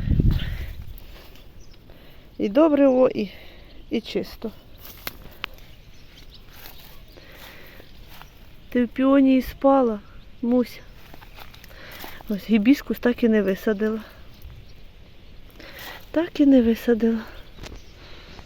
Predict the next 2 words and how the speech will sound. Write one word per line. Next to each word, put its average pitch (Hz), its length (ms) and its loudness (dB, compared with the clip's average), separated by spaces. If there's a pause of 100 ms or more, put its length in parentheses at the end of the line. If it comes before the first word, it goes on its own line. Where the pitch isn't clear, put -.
(3000)
Краса 214 520 -4
моя 220 360 2